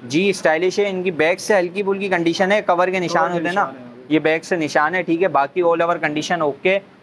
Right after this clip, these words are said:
Speaker 1: इसमें S pen नहीं है। S Pen नहीं है, ये हम अट्ठाईस हज़ार का दे देंगे, चार एक सौ अट्ठाईस।
Speaker 2: चार एक सौ अट्ठाईस।
Speaker 1: चार एक सौ अट्ठाईस Moto G Stylish पीटी अप्रूव, फ़ोर जी no glass change, Glass change नहीं होगा, ठीक है। ये हम अट्ठाईस हज़ार का दे देंगे।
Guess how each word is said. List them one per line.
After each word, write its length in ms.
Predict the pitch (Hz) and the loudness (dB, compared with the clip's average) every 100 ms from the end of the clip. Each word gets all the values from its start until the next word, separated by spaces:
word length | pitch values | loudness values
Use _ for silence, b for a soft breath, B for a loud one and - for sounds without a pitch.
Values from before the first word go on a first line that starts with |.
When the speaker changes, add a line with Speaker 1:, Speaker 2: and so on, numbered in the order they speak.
| - | -6
Speaker 1:
इसमें 300 | 147 185 185 | -2 0 2
S 240 | 160 165 - | 2 0 -2
pen 140 | 185 | -2
नहीं 260 | 151 139 131 | -2 -2 -4
है। 100 | 110 - - - - - - | -8 -16 -20 -20 -20 -20 -4
S 180 | 143 151 | 0 0
Pen 200 | - 202 | 0 0
नहीं 240 | 190 185 202 | 0 0 0
है, 100 | 202 | 2
ये 80 | 202 | 2
हम 120 | 180 | 2
अट्ठाईस 300 | 147 165 190 | 2 2 0
हज़ार 220 | 185 180 | 0 0
का 100 | 180 | 0
दे 120 | 160 | -2
देंगे, 180 | 160 190 | -2 -4
चार 300 | 190 165 165 | 0 2 2
एक 100 | 170 | 0
सौ 120 | - 147 | 0 0
अट्ठाईस। 460 | 127 127 117 - | 2 0 -2 -10
Speaker 2:
चार 260 | - 147 160 | -12 -8 -6
एक 80 | 160 | -6
सौ 20 | |
अट्ठाईस। 140 | 156 | -2
Speaker 1:
चार 240 | 156 160 185 | 2 4 2
एक 100 | 180 | 0
सौ 120 | 190 | 0
अट्ठाईस 280 | 180 185 190 | 2 2 0
Moto 280 | 170 160 190 | 0 2 2
G 160 | 165 185 | 0 -2
Stylish 440 | - 160 160 202 | 0 0 2 0
पीटी 400 | - 180 180 196 190 | 0 -2 0 2 0
अप्रूव, 340 | - 165 135 - - - - - - | 2 0 0 -2 -20 -20 -20 -8 0
फ़ोर 220 | 165 185 | 2 2
जी 140 | 208 | 0
no 140 | 185 185 | 2 2
glass 320 | 185 160 143 - | 2 2 0 -2
change, 300 | 127 113 - | -8 -8 -2
Glass 300 | 143 170 180 | 2 2 0
change 180 | 180 170 | -4 -4
नहीं 120 | 151 | -4
होगा, 200 | 131 123 | 0 0
ठीक 200 | 135 185 | 0 0
है। 100 | 196 - - - - - - - - - - - _ - | 0 -4 -20 -20 -20 -20 -20 -20 -20 -20 -20 -20 _ -2
ये 120 | 160 | 0
हम 120 | 175 | 2
अट्ठाईस 300 | 160 156 160 | 0 0 0
हज़ार 240 | 156 135 | 0 0
का 120 | 131 127 | 2 0
दे 100 | 117 | -2
देंगे। 240 | 117 117 | -4 -6